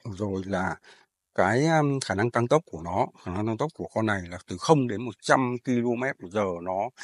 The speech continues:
chỉ hết có khoảng bốn chấm tám, bốn, bốn giây tám hoặc năm giây là cùng. Nó thậm chí nó tăng tốc còn nhanh hơn cả con mà đắt tiền hơn nó là con, à, E Q S. À, bởi vì nó nhẹ hơn, đúng không ạ? Rồi, à, một cái nữa là xe điện thì luôn luôn các bạn sẽ, à, hay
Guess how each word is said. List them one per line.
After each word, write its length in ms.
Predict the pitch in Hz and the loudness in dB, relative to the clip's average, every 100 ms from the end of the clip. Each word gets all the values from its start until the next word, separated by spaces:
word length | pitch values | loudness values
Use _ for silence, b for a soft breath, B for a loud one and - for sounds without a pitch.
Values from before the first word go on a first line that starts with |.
| B - | B -8
chỉ 260 | 113 82 73 | -4 -4 4
hết 240 | 165 - | 2 2
có 60 | - | -6
khoảng 300 | - 101 80 | -2 -2 -4
bốn 360 | 98 104 127 180 | -6 -4 -4 -4
chấm 300 | - 110 120 170 | -4 -6 -6 0
tám, 240 | - 120 254 | 4 4 4
bốn, 220 | 143 143 226 254 - 208 170 156 143 135 135 135 | 2 2 -2 -6 -8 -10 -6 -4 -4 -4 -2 2
bốn 280 | 120 151 | 4 2
giây 240 | 214 160 156 | 6 6 8
tám 240 | 135 131 185 | 8 8 4
hoặc 120 | 156 | -2
năm 240 | 117 139 | 0 4
giây 160 | 143 139 | 8 8
là 100 | 117 | 8
cùng. 200 | 143 120 B B B - | 8 6 B B B -2
Nó 180 | 117 135 | 0 2
thậm 120 | - 120 | 0 0
chí 80 | |
nó 80 | 123 | 0
tăng 140 | 139 143 | 0 -2
tốc 140 | 98 | -2
còn 120 | 110 101 | -2 6
nhanh 180 | 185 | 8
hơn 200 | 170 156 | 8 6
cả 120 | 123 92 | 2 -4
con 440 | 120 113 110 107 104 | -4 -4 -4 -6 -6
mà 80 | 98 | 0
đắt 140 | 117 - | 0 6
tiền 140 | 151 | 6
hơn 140 | 107 107 | 6 0
nó 140 | 98 | -2
là 120 | 120 98 | -2 -4
con, 240 | 110 104 | -4 -2
à, 40 | 101 | -2
E 160 | 117 | -4
Q 300 | 107 113 147 | 0 6 6
S. 20 | - B B B | 6 B B B
À, 80 | 131 | 0
bởi 140 | 123 98 | 2 0
vì 100 | 107 | 0
nó 180 | 113 | 2
nhẹ 220 | 123 - 104 | 0 0 0
hơn, 180 | 139 - _ | 0 -2 _
đúng 100 | 113 | -2
không 160 | 123 151 | 2 2
ạ? 40 | - B B - | 0 B B -2
Rồi, 260 | 131 123 98 _ _ | 6 6 6 _ _
à, 220 | 117 123 | 0 2
một 240 | 120 123 120 | 4 2 0
cái 260 | 120 135 | 0 2
nữa 240 | 160 175 247 | 2 4 2
là 260 | 196 127 104 - _ _ _ _ _ _ - | 4 4 4 -2 _ _ _ _ _ _ 0
xe 160 | 202 | 4
điện 200 | 190 - - | 8 6 4
thì 80 | |
luôn 160 | 123 147 | 0 2
luôn 180 | 147 139 | 2 0
các 100 | 143 | 0
bạn 180 | 139 104 | 0 -2
sẽ, 440 | 120 120 139 156 | -4 -4 -4 -4
à, 400 | 151 139 135 127 | -2 0 0 -2
hay 300 | 135 131 123 | 0 2 2